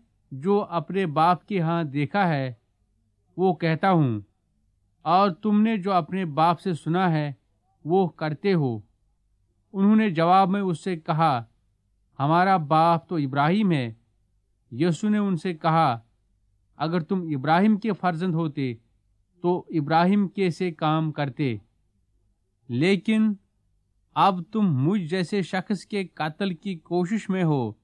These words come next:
جس نے تم کو وہی بات بتائی جو خدا سے سنی۔ ابراہیم نے تو یہ نہیں کیا تھا، تم اپنے باپ کے سے کام کرتے ہو۔" انہوں نے اس سے کہا،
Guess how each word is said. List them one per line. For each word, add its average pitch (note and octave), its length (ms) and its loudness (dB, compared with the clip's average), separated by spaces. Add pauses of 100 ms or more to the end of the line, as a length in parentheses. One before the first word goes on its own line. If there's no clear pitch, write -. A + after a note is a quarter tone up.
(560)
جس D#3 320 -6
نے G#3 120 -2
تم F#3 260 -4
کو F#3+ 140 -6
وہی F3+ 380 0
بات D#3+ 380 2
بتائی A#2+ 540 -4 (680)
جو E3+ 220 0
خدا E3+ 340 0
سے F#3 160 -4
سنی۔ E3 480 -2 (800)
ابراہیم G3+ 520 4
نے A3+ 220 2 (640)
تو G#3+ 180 0
یہ G3+ 180 2
نہیں F3+ 420 2
کیا F3+ 240 -2
تھا، A2+ 280 -8 (760)
تم A#3 240 2 (160)
اپنے G#3+ 380 -2
باپ F3 420 2
کے G3+ 180 0
سے G3 220 -4
کام E3+ 340 0
کرتے D3 300 -4
ہو۔" B2 260 -2 (800)
انہوں F3+ 260 4
نے G3+ 100 2
اس F#3 200 -4
سے F#3 140 -4
کہا، D3+ 440 0